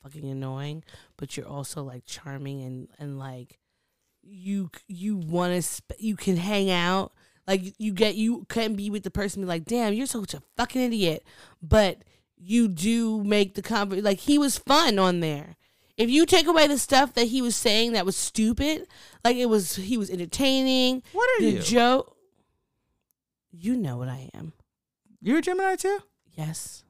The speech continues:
Speaker 2: Okay, 'cause, 'cause you said us Geminis, and I was just like, "Wait, you are?"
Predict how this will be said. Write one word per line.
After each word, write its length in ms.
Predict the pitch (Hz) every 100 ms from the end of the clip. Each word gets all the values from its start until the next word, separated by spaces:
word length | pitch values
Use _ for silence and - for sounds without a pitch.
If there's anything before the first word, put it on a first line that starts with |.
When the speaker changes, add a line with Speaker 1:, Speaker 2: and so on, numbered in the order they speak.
| _
Speaker 2:
Okay, 540 | 285 262 196 107 101 147 -
'cause, 240 | 220 208
'cause 240 | - 220
you 80 | 214
said 340 | - 294 269 -
us 200 | 170 180
Geminis, 580 | - 139 135 120 110 117
and 80 | 123
I 60 | 127
was 100 | 127
just 140 | 127
like, 300 | 131 123 120
"Wait, 160 | 240 -
you 160 | 165 180
are?" 220 | 262